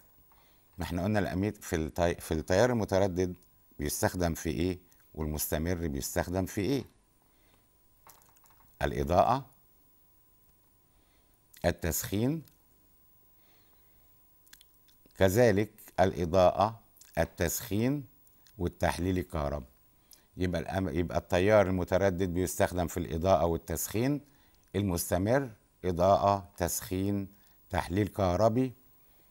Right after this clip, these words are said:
اطلاء بالكهربية. يستخدم أيضًا في شحن المراكب.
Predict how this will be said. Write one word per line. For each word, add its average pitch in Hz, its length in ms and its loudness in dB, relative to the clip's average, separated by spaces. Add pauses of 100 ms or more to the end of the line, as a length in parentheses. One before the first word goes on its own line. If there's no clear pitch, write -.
(320)
اطلاء 92 680 2
بالكهربية. 95 880 0 (4000)
يستخدم 123 560 4
أيضًا 101 380 4
في 92 160 -4
شحن - 340 -2 (540)
المراكب. 90 540 0